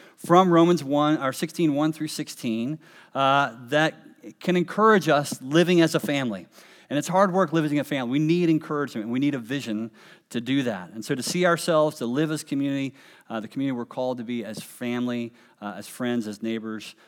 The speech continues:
uh, a-, and to do that in, in a way that draws others in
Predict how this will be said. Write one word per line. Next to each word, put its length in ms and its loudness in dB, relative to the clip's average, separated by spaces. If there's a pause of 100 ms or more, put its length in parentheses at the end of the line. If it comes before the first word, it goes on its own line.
(140)
uh, 180 -6
a-, 200 -12
and 160 -6
to 80 -10
do 240 -2
that 320 -2 (180)
in, 140 -6
in 180 -8
a 60 -6
way 160 -4
that 200 -10
draws 460 -4
others 380 -2
in 400 0